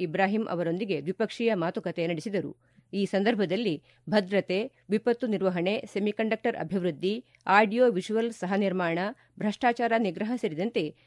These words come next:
ಹಲವಾರು ಒಪ್ಪಂದಗಳನ್ನು ವಿನಿಮಯ ಮಾಡಿಕೊಳ್ಳಲಾಯಿತು. ಭಯೋತ್ಪಾದನೆ ನಿಗ್ರಹ, ಗುಪ್ತಚರ ಮಾಹಿತಿ ಹಂಚಿಕೆ, ಕಡಲ ಭದ್ರತೆ ಮತ್ತು ರಕ್ಷಣೆಯಲ್ಲಿ ಉಭಯ ದೇಶಗಳ ನಡುವಿನ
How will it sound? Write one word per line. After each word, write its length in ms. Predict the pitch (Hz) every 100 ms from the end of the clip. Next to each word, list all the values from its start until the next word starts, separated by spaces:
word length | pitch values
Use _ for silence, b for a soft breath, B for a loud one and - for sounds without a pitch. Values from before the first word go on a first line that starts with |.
| b
ಹಲವಾರು 500 | 226 240 262 277 285
ಒಪ್ಪಂದಗಳನ್ನು 720 | 190 - 214 190 180 170 202
ವಿನಿಮಯ 460 | 175 196 220 185 175
ಮಾಡಿಕೊಳ್ಳಲಾಯಿತು. 880 | 170 208 180 185 196 147 - - _ _ _ _ _ - 208
ಭಯೋತ್ಪಾದನೆ 580 | 262 277 277 262 277
ನಿಗ್ರಹ, 320 | 247 170 180 208 226 185
ಗುಪ್ತಚರ 400 | 180 233 240 233
ಮಾಹಿತಿ 420 | 208 180 208 233
ಹಂಚಿಕೆ, 540 | 233 165 156 - 196 247 b b
ಕಡಲ 300 | - 214 247 254
ಭದ್ರತೆ 440 | 208 175 208 208
ಮತ್ತು 400 | 190 165 208 214
ರಕ್ಷಣೆಯಲ್ಲಿ 680 | 185 190 247 214 190 175 214
ಉಭಯ 420 | - 170 165 240
ದೇಶಗಳ 360 | 202 185 185 180
ನಡುವಿನ 320 | 175 160 202